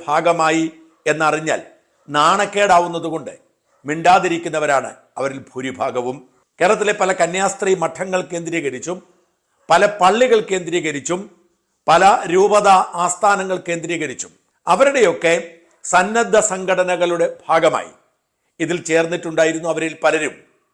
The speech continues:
പുറത്തറിയാതിരിക്കാൻ ജാഗ്രത കാണിക്കുന്നു. പല പ്രമുഖരായ കത്തോലിക്ക വൈദികരും ഈ തട്ടിപ്പിൽ പെട്ടുപോയിട്ടുണ്ട്. ഈ വിശദാംശങ്ങൾ പുറത്തു വന്നാൽ അവരും ഒരുപക്ഷെ തട്ടിപ്പ് കേസിലെ പ്രതികളാകും എന്ന്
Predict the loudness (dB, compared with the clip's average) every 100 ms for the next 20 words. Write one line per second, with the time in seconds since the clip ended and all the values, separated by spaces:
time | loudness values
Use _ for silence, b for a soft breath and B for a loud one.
0 | _ -4 -2 0 2 2 2 0 -2 -2
1 | -2 -2 -10 _ -2 2 2 -2 -6 -6
2 | -6 -8 -8 -6 -6 -8 _ _ _ 6
3 | 6 4 2 0 2 4 6 4 0 0
4 | 0 0 2 2 2 0 -2 -4 -10 _
5 | _ _ -8 -2 -2 -2 -6 -8 -10 -10
6 | -10 -8 -6 -6 -8 -6 -4 -4 -12 _
7 | _ _ _ _ _ _ _ -8 -4 0
8 | 2 2 -2 -8 -6 -4 -4 0 0 2
9 | 0 -2 -14 _ _ _ _ 2 2 2
10 | -2 -2 -4 0 0 0 0 0 -2 -2
11 | -2 -2 -4 -8 -6 -6 -2 -2 2 4
12 | 4 2 -6 -16 _ _ -6 -6